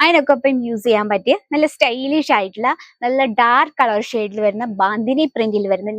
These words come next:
നാസ്മിൻ ഫാബ്രിക്കിൽ വരുന്ന വെറൈറ്റി ആണ് കേട്ടോ. ഇത് നോക്കിയേ, ഇതില് നമ്മള് ലേരിയ പാറ്റേൺ with double color tone ആണ്. അതുപോലെ തന്നെ ഇതുണ്ട് മൾട്ടി ഷെയ്ഡില് ചാലർ വർക്ക് കൊടുത്തിട്ടുണ്ട്. നെക്സ്റ്റ് വന്നിട്ട് ഡാർക്ക് ബോട്ടിൽ ഗ്രീൻ ഷെയ്ഡിൽ നമ്മൾ ബാന്തിനി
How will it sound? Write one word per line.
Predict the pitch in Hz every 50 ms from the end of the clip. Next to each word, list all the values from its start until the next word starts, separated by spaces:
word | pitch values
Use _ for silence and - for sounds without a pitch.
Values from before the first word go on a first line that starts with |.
| 226 247
നാസ്മിൻ | 254 277 294 294 - - 330 320 302 302
ഫാബ്രിക്കിൽ | - 277 247 226 208 214 220 202 214 220 208
വരുന്ന | 202 196 180 185 185
വെറൈറ്റി | 180 170 170 170 160 170 - - 175
ആണ് | - 180 185
കേട്ടോ. | 190 202 196 - _ - - - - - _ _ -
ഇത് | 311 320 330 330
നോക്കിയേ, | 311 - 330 359 427 440 _ - - - - 262 _ -
ഇതില് | 269 277 247 294 311
നമ്മള് | 349 339 285 285 294 285 269
ലേരിയ | 240 233 240 240 240 269 285 302 285 -
പാറ്റേൺ | 277 247 240 - 262 262 254 254 254 233
with | 226 226 196 -
double | 311 466 - - 240 226 196 220 214
color | 220 - - 226 220 214 214 214 -
tone | 226 226 220
ആണ്. | 190 180 185 214
അതുപോലെ | 226 220 214 208 214 226 226 226
തന്നെ | 214 226 220 208 208
ഇതുണ്ട് | 202 214 190 185
മൾട്ടി | 190 196 208 220 233 233 - - 294 302 311
ഷെയ്ഡില് | - - 269 233 214 214 214 247 320 - _ _ _ - _ _ - - 494 494
ചാലർ | 285 262 226 208 214 233 254 269
വർക്ക് | 254 226 196 214 - -
കൊടുത്തിട്ടുണ്ട്. | 240 220 202 196 - 208 - - 185 180 190 240 330 277
നെക്സ്റ്റ് | 285 285 - 349
വന്നിട്ട് | 359 339 294 311 294 320
ഡാർക്ക് | 320 262 233 262 247 247 247 269 277 277 - -
ബോട്ടിൽ | 285 247 262 233 220 220 254 247 254
ഗ്രീൻ | 233 269 269 277 277
ഷെയ്ഡിൽ | - - 269 240 226 214 220
നമ്മൾ | 240 403 415 330 240 220 208
ബാന്തിനി | 190 214 208 208 214 208 233 233 247